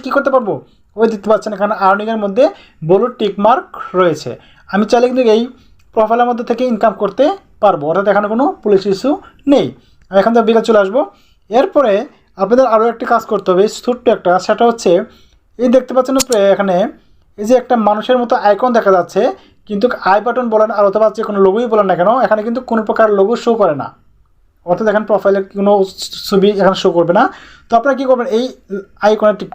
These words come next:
ক্লিক করবেন। এই আইকনে ক্লিক করার পরে আরও বেশি ক্লিয়ার হয়ে যাবেন যে আসলে কোনো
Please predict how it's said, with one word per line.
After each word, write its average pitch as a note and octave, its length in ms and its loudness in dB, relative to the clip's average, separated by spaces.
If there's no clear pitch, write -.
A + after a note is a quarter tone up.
ক্লিক E3 220 -2
করবেন। A#2+ 220 -2
এই G3+ 100 6
আইকনে C#4+ 320 0
ক্লিক C4+ 180 -6
করার B3+ 180 4
পরে B3 100 0
আরও G#3+ 180 2
বেশি C4 220 -4
ক্লিয়ার A#3+ 240 4
হয়ে G#3+ 140 0
যাবেন G#3 180 0
যে G3 120 0
আসলে G#3 180 0
কোনো A#3+ 100 2